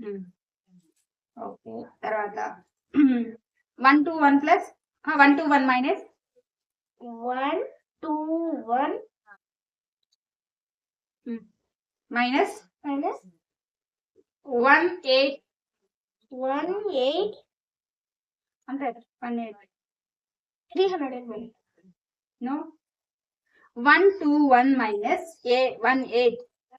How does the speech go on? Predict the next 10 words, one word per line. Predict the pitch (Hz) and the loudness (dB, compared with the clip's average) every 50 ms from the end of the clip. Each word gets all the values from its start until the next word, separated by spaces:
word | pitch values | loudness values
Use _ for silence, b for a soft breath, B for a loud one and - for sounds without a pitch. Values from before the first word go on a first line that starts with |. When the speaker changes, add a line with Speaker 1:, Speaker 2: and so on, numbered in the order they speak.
| _ _ _ _ _ _ _ _ _ _ | _ _ _ _ _ _ _ _ _ _
Speaker 2:
వన్ | 247 240 240 262 277 285 - 370 427 440 440 427 | -14 -10 -6 -4 -2 0 0 0 -2 -2 -6 -6
టూ | 349 339 339 330 285 196 202 226 | -10 -8 -8 -8 -10 -8 -6 -4
వన్. | 254 247 233 202 190 - _ - | -4 -4 -6 -8 -12 -18 _ -6
Speaker 1:
మైనస్ | 233 233 233 233 285 359 - 294 | -4 -4 -2 -2 -2 -2 -2 2
వన్ | 285 285 285 285 262 | 4 6 6 6 4
ఎయిట్. | 247 247 233 233 - - - _ _ _ _ _ _ _ _ 262 | 2 0 0 0 -2 -10 -20 _ _ _ _ _ _ _ _ -12
Speaker 2:
మైనస్ | 254 254 254 262 285 320 392 466 480 - _ _ _ _ | -12 -10 -8 -6 -4 -2 -2 -2 -4 -8 _ _ _ _
Speaker 1:
వన్ | 240 240 247 247 240 | -4 -4 -4 -4 -4
ఎయిట్. | 254 254 262 285 - | -4 -2 0 0 0
Speaker 2:
వన్. | 427 | 0